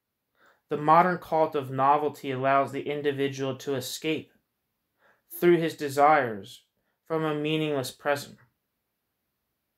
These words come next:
Once granted that technological man cannot find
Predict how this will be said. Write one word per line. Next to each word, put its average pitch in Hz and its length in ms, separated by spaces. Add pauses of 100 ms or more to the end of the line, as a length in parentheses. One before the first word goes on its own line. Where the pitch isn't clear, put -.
(2000)
Once 175 240
granted 156 400
that 135 160
technological 143 840
man 139 440
cannot 135 680
find 147 500